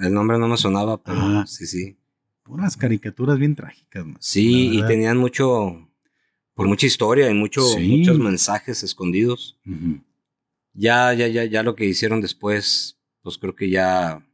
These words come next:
Speaker 1: perdió todo eso. Pero
Speaker 2: Ujú.
Speaker 1: no sé si más bien yo lo perdí o lo perdieron los creadores. Y hasta, sí, hasta estas que te, que te comenté ya,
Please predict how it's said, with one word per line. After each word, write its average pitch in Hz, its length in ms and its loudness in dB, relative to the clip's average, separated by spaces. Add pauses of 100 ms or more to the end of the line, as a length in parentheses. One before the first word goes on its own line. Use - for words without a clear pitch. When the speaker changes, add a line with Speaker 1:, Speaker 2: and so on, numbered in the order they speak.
(240)
Speaker 1:
perdió 92 320 0
todo 95 260 0
eso. - 280 0 (300)
Pero 92 120 -2
Speaker 2:
Ujú. 92 80 2
Speaker 1:
no 92 60 0
sé 98 160 -2
si 92 140 -4
más 92 200 -2
bien 92 200 -2
yo 92 160 0
lo 95 200 -2
perdí 85 380 -10 (600)
o 87 140 -8
lo 85 160 -2
perdieron 90 400 0
los 87 140 -4
creadores. 90 760 -4 (840)
Y 90 420 2
hasta, 85 1080 -2 (100)
sí, - 220 0
hasta 143 240 0
estas 120 340 -2
que 95 140 -12
te, 87 340 -4
que - 80 -20
te 87 140 -14
comenté 92 520 0
ya, 95 400 0